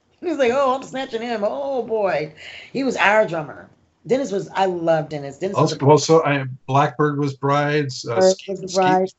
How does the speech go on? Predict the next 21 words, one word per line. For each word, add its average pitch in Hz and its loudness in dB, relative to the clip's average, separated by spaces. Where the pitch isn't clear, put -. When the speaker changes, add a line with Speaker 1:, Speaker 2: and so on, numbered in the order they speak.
Speaker 2:
Brides. 143 -4
Speaker 1:
Okay. 220 2
We 135 -2
Speaker 2:
Yeah. 190 4
Speaker 1:
had 160 2
the 147 -14
band. 123 -2
And 156 -2
George 190 2
was 156 -4
like, 160 0
"Oh, 170 4
no, 160 0
no, 135 -2
I'm 165 2
snatching 170 -2
them 156 0
up 143 0
<laughs> 160 -16
right 285 2
now." 220 -2